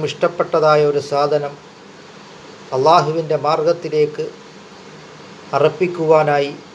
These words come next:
ബലി കൊടുക്കുവാനായി ദബീഹുല്ലാഹി ഇസ്മായിൽ നബി അലൈഹി ഇസ്ലാമിനെ ബലി കൊടുക്കുവാനായി ഖലീലുല്ലാഹി ഇബ്രാഹിം നബി അലൈഹി ഇസ്ലാം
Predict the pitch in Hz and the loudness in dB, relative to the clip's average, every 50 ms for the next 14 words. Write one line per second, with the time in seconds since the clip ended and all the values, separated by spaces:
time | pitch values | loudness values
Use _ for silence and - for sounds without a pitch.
0 | - - - - - - - - - - - - - - - - - - - - | -20 -20 -20 -20 -20 -20 -20 -20 -20 -20 -20 -20 -20 -20 -20 -20 -20 -20 -20 -20
1 | - - - - - - - - - - - - - - - - - - - - | -20 -20 -20 -20 -20 -20 -20 -20 -20 -20 -20 -20 -20 -20 -20 -20 -20 -20 -20 -20
2 | - - - - - 139 139 170 165 - 165 156 165 - - 160 151 156 156 151 | -20 -20 -12 -8 -6 -2 0 0 2 2 2 2 2 -2 -2 0 4 4 6 6
3 | 147 147 147 143 147 147 147 - - - - - - - - - - - 135 131 | 4 4 2 0 0 -2 -4 -8 -14 -20 -20 -20 -20 -20 -20 -20 -20 -14 -8 -6
4 | 139 139 127 151 160 156 135 165 160 151 147 151 151 147 139 143 147 151 - - | -6 -6 -4 -4 -4 -4 -4 -4 -6 -2 0 2 2 2 2 0 -4 -6 -8 -12
5 | - - - - 139 143 147 156 156 151 151 151 147 147 147 143 147 151 143 143 | -16 -16 -12 -4 0 2 2 2 2 2 0 0 2 2 2 4 2 0 -2 -2
6 | - 143 139 139 143 139 139 135 135 135 139 143 - - 123 131 131 143 151 147 | -4 -2 -2 -2 -2 -2 -6 -8 -8 -10 -10 -12 -12 -6 -2 -2 0 0 2 2
7 | 147 143 143 143 - 143 135 135 135 135 135 135 135 131 131 135 - - - - | 2 2 2 -2 -2 -2 0 0 0 0 0 0 0 -2 -4 -6 -10 -20 -20 -20
8 | - - - - - - - - - - - - - - - - - - - - | -20 -20 -20 -20 -20 -20 -20 -20 -20 -20 -20 -20 -20 -20 -20 -20 -20 -20 -20 -20
9 | - - - - - - - - - - - - - - - - - - - - | -20 -20 -20 -20 -20 -20 -20 -20 -20 -20 -20 -20 -20 -20 -20 -20 -20 -20 -20 -20
10 | - - - - - - - 139 143 143 156 165 160 160 165 147 147 156 151 143 | -20 -20 -20 -20 -10 -4 0 0 0 2 0 0 2 2 2 4 6 6 6 6
11 | 143 147 147 139 147 147 151 156 151 139 147 147 143 147 139 147 147 143 143 151 | 6 2 2 0 0 2 2 2 2 2 0 -2 -4 -2 0 0 2 2 2 0
12 | 151 147 147 - 147 139 143 139 135 | 0 -2 -4 -4 -2 -2 -2 -2 -2